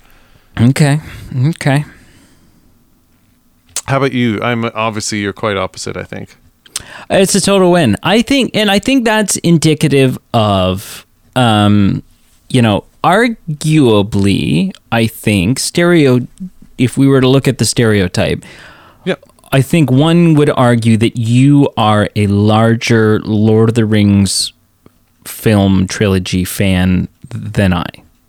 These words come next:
Speaker 2: Yep. Yep.
Speaker 1: I think it's also fair to say that I might be a larger Tolkien fan than you.
Speaker 2: Yes, I would, I would tend to agree with that.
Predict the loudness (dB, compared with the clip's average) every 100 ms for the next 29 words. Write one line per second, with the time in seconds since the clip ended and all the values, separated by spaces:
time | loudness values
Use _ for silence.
0 | _ -4 -4 -6 _ _ _ _ _ _
1 | _ _ -6 -6 -6 _ _ _ _ _
2 | _ _ _ _ _ -2 0 2 2 0
3 | 0 0 0 0 2 0 0 0 0 0
4 | -4 -2 2 2 0 -2 0 4 4 4
5 | 2 0 0 2 2 2 2 0 0 0
6 | 0 -2 -8 -8 -6 -6 -6 0 2 0
7 | 0 -2 0 0 0 0 0 2 0 0
8 | -4 _ _ _ _ _ _ -6 -2 -2
9 | -2 0 -2 -4 _ _ -6 -4 -2 -2
10 | 0 -2 -4 -10 -6 -4 -4 -6 -10